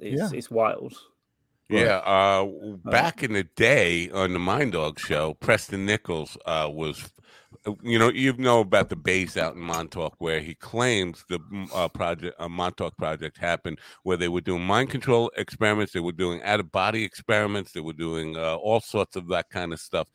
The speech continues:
Speaker 3: out at Montauk. Now, of course, the government said, "No, it's just a simple Air Force base. That's all it
Speaker 2: Right.
Speaker 3: was <laughs> to it." But he was adamant that, 'cause he broke in there years after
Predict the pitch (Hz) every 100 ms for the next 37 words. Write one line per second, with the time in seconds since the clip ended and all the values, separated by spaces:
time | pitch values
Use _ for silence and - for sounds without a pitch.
0 | - - _ 92 87 87 92 92 - 85
1 | 76 - _ 101 92 90 90 98 92 -
2 | 127 104 92 - 87 98 90 90 - 98
3 | 113 101 82 - 85 - 82 - 92 80
4 | 73 87 80 - 78 69 _ 76 76 -
5 | 76 - 76 73 71 67 78 107 - -
6 | 92 104 82 - _ _ 82 76 - _
7 | _ _ 113 104 92 95 95 95 87 80
8 | 78 92 - - 98 87 101 107 - -
9 | 92 90 73 73 78 87 82 76 - 76
10 | 73 78 73